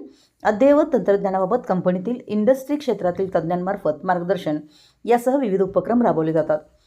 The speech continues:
प्रोजेक्ट बेस्ड लर्निंग अंतर्गत विद्यार्थ्यांना दुसऱ्या वर्षापासूनच प्रोजेक्ट दिला जातो. तसेच तृतीय वर्षापासूनच ॲप्टिट्यूड ट्रेनिंग, कोडिंग लँग्वेज स्किल, माजी विद्यार्थ्यांकडून मार्गदर्शन घेतलं जातं.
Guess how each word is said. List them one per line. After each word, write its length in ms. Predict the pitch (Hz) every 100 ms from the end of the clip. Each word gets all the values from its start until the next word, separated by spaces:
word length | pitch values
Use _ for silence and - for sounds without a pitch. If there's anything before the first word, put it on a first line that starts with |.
| _ _ 214
प्रोजेक्ट 340 | 247 294 311
बेस्ड 240 | 285 285
लर्निंग 240 | 269 208 208
अंतर्गत 400 | 185 202 202 240
विद्यार्थ्यांना 440 | 202 185 196 208
दुसऱ्या 340 | 202 170 175 175
वर्षापासूनच 680 | 175 175 180 190 226 262
प्रोजेक्ट 340 | 208 180 180 -
दिला 180 | 170
जातो. 400 | 170 170 247 - - _ _ 247
तसेच 380 | 220 254 175 202
तृतीय 260 | 202 302
वर्षापासूनच 720 | 247 - 196 190 185 196 -
ॲप्टिट्यूड 500 | 185 185 - 262 277
ट्रेनिंग, 340 | 269 180 180 233
कोडिंग 300 | 180 170 175
लँग्वेज 340 | 170 160 165
स्किल, 320 | - 214 139 - - _ -
माजी 200 | 214 285
विद्यार्थ्यांकडून 640 | 254 254 254 240 254 277
मार्गदर्शन 520 | 214 185 196 202 240
घेतलं 240 | 226 170 165
जातं. 260 | 156 160